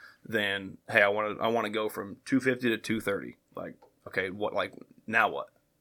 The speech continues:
Now you're here, like, wh-, like, what's the, what's the reason you're, you know, what's the reason you're doing that, and what is, like, like, what else? There's more to your life than just, you know, what the scale says.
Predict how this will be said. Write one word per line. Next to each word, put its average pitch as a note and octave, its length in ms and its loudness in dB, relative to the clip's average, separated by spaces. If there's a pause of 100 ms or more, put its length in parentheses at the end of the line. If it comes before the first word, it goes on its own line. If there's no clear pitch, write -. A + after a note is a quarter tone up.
(140)
Now A#2 120 8
you're A#2 160 6
here, C3 220 8
like, A2+ 240 4
wh-, A#2 200 0
like, A2 160 6
what's B2 220 6
the, G2+ 400 0
what's A2 220 -6
the G#2+ 100 -2
reason A2 540 -2 (140)
you're, A#2 500 2
you C3+ 100 10
know, B2 100 8
what's C3 180 10
the B2+ 80 6
reason C3+ 240 8
you're A#2 100 4
doing D3+ 240 8
that, C#3+ 240 6
and A2 260 -2 (300)
what A2+ 380 2 (140)
is, G#2+ 460 -4
like, A2 140 0 (100)
like, A2 160 -2
what B2+ 220 8
else? - 200 0
There's B2 160 2
more C3+ 280 8
to B2 140 2
your G#2+ 140 0
life G2 280 2
than F#2+ 160 -12
just, F#2+ 240 -12 (180)
you G2 120 -8
know, C#2+ 240 -12 (120)
what G#2+ 180 0
the G#2 60 -4
scale F#2 220 -2
says. - 360 -10